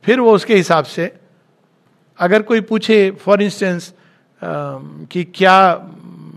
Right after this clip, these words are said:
श्री कृष्ण जी कौन थे, तो अगर आप केवल अगर factual data बाहर का feed करोगे या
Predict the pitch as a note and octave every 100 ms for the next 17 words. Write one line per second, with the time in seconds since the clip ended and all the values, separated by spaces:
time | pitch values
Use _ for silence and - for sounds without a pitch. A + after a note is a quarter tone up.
0 | F3 E3 D#3+ C3+ - F3+ F3+ F#3+ - F#3
1 | F#3+ F#3 F#3 - _ _ _ - F#3 G3
2 | D3+ C3+ - _ _ _ _ _ - D#3
3 | F3+ F3+ F3 F#3+ G3 G#3+ G3+ G#3 F3+ F#3+
4 | F#3 - A3+ F#3+ F3+ G3 D#3 C#3 F#3 F#3+
5 | D#3+ F3+ E3+ E3+ D3+ C3+ C3 - _ -
6 | - E3+ G#3+ B3 -